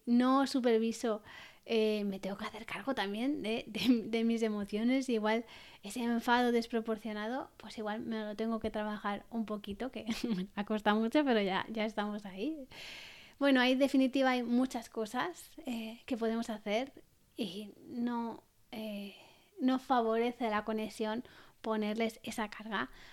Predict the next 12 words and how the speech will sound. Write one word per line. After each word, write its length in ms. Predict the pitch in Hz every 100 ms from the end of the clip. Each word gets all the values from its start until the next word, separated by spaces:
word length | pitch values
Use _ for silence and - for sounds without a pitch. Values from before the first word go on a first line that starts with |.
| -
a 80 | 226
nuestros 400 | 214 - 190 -
hijos 360 | 185 185 190 -
y 60 | 226
nuestras 340 | 202 - 190
hijas. 340 | 226 - - -
Cuando 320 | 233 233 233
conocemos 520 | 254 240 262 277 277
las 140 | 233 233
expectativas, 720 | - 220 202 - 254 269 262
cuando 240 | 247 226
conocemos 540 | 220 214 233 247 254